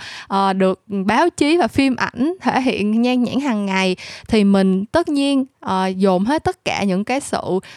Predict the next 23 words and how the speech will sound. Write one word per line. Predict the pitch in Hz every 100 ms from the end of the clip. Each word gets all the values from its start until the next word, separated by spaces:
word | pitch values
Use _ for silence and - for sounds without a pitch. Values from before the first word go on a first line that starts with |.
| -
ờ, | - 190
mong | 220 254 233
ước | 277 359 403
và | 202
những | 180 208
cái | 247 277
mơ | 262
mộng | 233 - 190
đó | 202 214 302
vào | 254
những | 175 208
bộ | 180
phim | 202 226
tình | 220 185
cảm | 185 160 240 277
mà | 214
mình | 190 175
xem. | - 240 254 254 - - -
Ờ, | - 196 196 196
những | 190 220
bộ | 185
phim | - 247 233 233
mà | 208 175 165